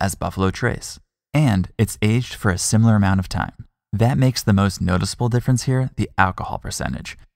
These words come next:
coming in at fifty percent compared to Buffalo Trace's forty-five. So while you may experience a bit more burn, you can expect those same cinnamon and spice notes on the nose and palate, plus caramel apples, creamy vanilla,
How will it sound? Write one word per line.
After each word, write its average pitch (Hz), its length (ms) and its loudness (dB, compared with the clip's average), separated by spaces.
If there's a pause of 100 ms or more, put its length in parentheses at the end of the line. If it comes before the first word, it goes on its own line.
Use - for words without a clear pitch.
(120)
coming 120 300 4
in 110 260 4
at 92 140 -6
fifty - 360 -2
percent - 480 -2
compared 92 340 -2
to - 60 -2
Buffalo 98 340 0
Trace's 95 440 0
forty-five. - 720 -6 (240)
So - 160 0
while 113 160 6
you 113 100 6
may 123 140 4
experience 120 480 0
a 95 40 -4
bit - 220 -2
more 101 180 2
burn, 95 500 0 (100)
you 113 100 0
can 127 140 2
expect 117 380 -2
those 101 180 -2
same 120 400 0
cinnamon 113 400 4
and 107 120 2
spice - 360 -2
notes 98 200 0
on 98 100 2
the 95 60 4
nose 95 300 2
and 95 160 -2
palate, 98 400 -2 (280)
plus 147 340 0 (160)
caramel 127 440 0
apples, 98 480 0 (240)
creamy 101 320 2
vanilla, 92 520 2